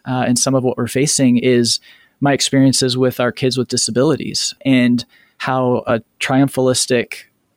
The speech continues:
um, faith of always winning, <laughs> it just didn't make sense to me anymore as I was near to their, to their, what they're working through and going through.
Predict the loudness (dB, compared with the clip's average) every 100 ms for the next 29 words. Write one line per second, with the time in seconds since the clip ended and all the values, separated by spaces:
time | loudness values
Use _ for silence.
0 | -8 -4 -2 -2 -4 -2 -2 -2 -4 -14
1 | -18 -20 -6 -6 0 2 2 2 2 4
2 | 2 0 -2 -4 -6 -8 -16 -18 -20 _
3 | -2 -2 0 0 0 0 0 0 2 2
4 | 2 0 -2 -6 -6 -4 -2 0 0 0
5 | 2 2 2 -2 -2 0 0 0 -4 -8
6 | -20 -20 -20 _ -6 -2 0 0 0 -2
7 | 0 0 0 0 -2 -2 -2 0 2 2
8 | 0 0 -6 -8